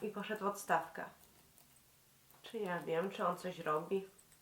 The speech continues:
Na pewno jest bardziej po prostu tutaj widoczny na skórze. No nie, nie jest to produkt, który spełniałby moje oczekiwania i który,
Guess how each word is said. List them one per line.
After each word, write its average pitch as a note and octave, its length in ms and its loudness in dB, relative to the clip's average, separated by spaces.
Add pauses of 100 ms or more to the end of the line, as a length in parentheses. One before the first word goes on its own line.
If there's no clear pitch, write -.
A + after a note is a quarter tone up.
(320)
Na F3 120 6
pewno G#3 500 10
jest F#3+ 280 6
bardziej G3 500 10
po F#3 120 2
prostu F3+ 400 -2
tutaj F3 520 0
widoczny F#3 640 4
na F3 140 2
skórze. F3+ 600 4 (240)
No A#3+ 180 4
nie, G#3 220 6
nie G#3+ 140 4
jest G#3 160 4
to G#3+ 100 4
produkt, G3+ 300 4
który G3 160 -2
spełniałby G3+ 480 6
moje G3 300 8
oczekiwania G3+ 840 6
i G3 300 4
który, G3 720 4